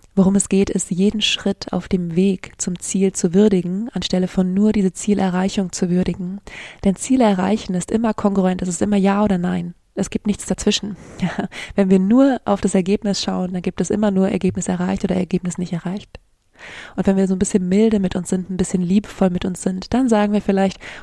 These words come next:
"Okay, Ergebnis nicht ganz erreicht, aber zu neunzig Prozent, äh, erfüllt" oder sowas, ja. Aber, ähm, mein Vorschlag für dich,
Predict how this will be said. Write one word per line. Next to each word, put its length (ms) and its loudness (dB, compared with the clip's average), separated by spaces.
"Okay, 240 2
Ergebnis 440 2
nicht 220 -4
ganz 200 0
erreicht, 480 2
aber 200 0
zu 120 -4
neunzig 340 0
Prozent, 440 -2
äh, 300 -2
erfüllt" 440 4
oder 180 4
sowas, 400 -2
ja. 200 2
Aber, 520 2
ähm, 400 -4
mein 480 0
Vorschlag 460 -2
für 160 2
dich, 300 -2